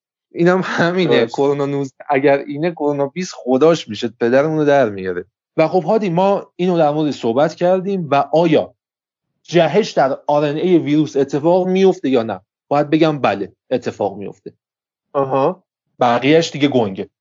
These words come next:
Speaker 1: بقیه‌اش ما اطلاعاتی در موردش نداریم.
Speaker 2: خب.
Speaker 1: خب اینو بهت بگم هادی. الان خب ما می‌بینیم، من بهت گفتم خب تموم شد دیگه.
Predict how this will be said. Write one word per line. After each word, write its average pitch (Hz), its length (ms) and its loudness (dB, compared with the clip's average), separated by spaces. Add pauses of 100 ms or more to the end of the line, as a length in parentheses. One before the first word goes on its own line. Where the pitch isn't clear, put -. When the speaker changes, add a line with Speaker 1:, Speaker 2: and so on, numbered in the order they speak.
(320)
Speaker 1:
بقیه‌اش 143 420 0
ما 151 80 -2
اطلاعاتی 127 340 -4
در 117 80 2
موردش 107 340 -8
نداریم. 92 260 -14 (280)
Speaker 2:
خب. - 240 -4 (280)
Speaker 1:
خب 202 280 2 (560)
اینو 240 200 4
بهت 247 200 2
بگم 143 280 2
هادی. 98 280 -4 (220)
الان 247 420 2
خب 240 360 0 (240)
ما 208 100 2
می‌بینیم، 226 460 0
من 190 180 0
بهت 208 160 4
گفتم 226 380 2
خب 156 240 -2
تموم 185 240 0
شد 160 220 -2
دیگه. 135 420 2